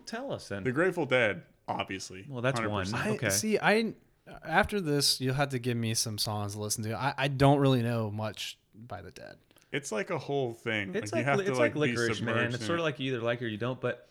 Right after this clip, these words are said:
Speaker 1: it's just like the Allman Brothers. There's a certain level of musicianship, musicianship and improvisation, the combination of the two. And there's a whole backstory to it of just how, like,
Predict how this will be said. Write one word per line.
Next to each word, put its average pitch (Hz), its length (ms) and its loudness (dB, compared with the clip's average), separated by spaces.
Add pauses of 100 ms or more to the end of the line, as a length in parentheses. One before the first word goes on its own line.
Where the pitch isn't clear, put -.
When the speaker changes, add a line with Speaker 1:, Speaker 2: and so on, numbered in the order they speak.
(400)
Speaker 1:
it's 139 280 -4 (120)
just 170 220 -4
like 214 140 -6
the 147 100 -2
Allman 139 280 -2
Brothers. 156 580 -4
There's 127 160 0
a 127 40 -4
certain 180 300 -2
level 139 300 0
of 104 180 -4 (300)
musicianship, 120 1080 -6 (180)
musicianship 117 840 -2 (300)
and 110 400 -2 (240)
improvisation, 113 880 2
the 92 80 -6
combination 123 640 -2
of 95 80 -10
the 98 80 -8
two. 92 400 -6 (560)
And 143 100 -2
there's 147 140 -2
a 143 60 0
whole 156 160 -2
backstory 113 640 -4
to 101 220 -6
it - 160 -8
of 101 180 -6
just 101 180 -8
how, 101 200 0
like, 95 200 -4